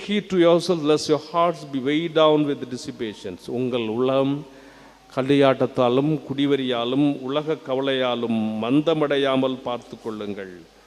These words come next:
எச்சரிக்கையாக இருங்கள் என்று ஆண்டவர் சொல்லுகின்றார். ஆக நம்முடைய வாழ்க்கையிலே பல நேரங்களிலே நம்மை அறியாமல் இவ்வாறு வருகின்ற இந்த உலகத்தினுடைய ஓட்டத்தை நாம் கண்டுபிடித்து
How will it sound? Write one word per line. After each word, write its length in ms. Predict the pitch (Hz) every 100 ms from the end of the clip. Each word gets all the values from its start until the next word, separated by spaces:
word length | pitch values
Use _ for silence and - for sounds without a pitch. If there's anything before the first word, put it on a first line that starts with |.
| - -
எச்சரிக்கையாக 920 | 120 127 - 185 165 143 147 135 120 117
இருங்கள் 520 | 104 101 98 95 117
என்று 280 | 113 120 131
ஆண்டவர் 380 | 113 107 104 92
சொல்லுகின்றார். 520 | 92 92 87 85 85 - _ _ - - - - _
ஆக 540 | 120 143 156 131 131 180 175 - - - -
நம்முடைய 420 | 123 156 170 160
வாழ்க்கையிலே 600 | 143 165 190 185 156 156
பல 220 | 185 143 139
நேரங்களிலே 760 | 151 165 151 - 143 135 117 113
நம்மை 680 | 123 135 156 170 175 196 156
அறியாமல் 720 | 135 156 170 160 160 160 170 156
இவ்வாறு 480 | 131 135 143 151 151
வருகின்ற 720 | 127 131 135 131 123 120 101 101 -
இந்த 180 | 123 117
உலகத்தினுடைய 680 | 123 160 165 - 151 135 117
ஓட்டத்தை 580 | 117 147 151 151 151 127
நாம் 300 | 123 117 107 - - -
கண்டுபிடித்து 920 | - 135 170 185 160 147 139 143 107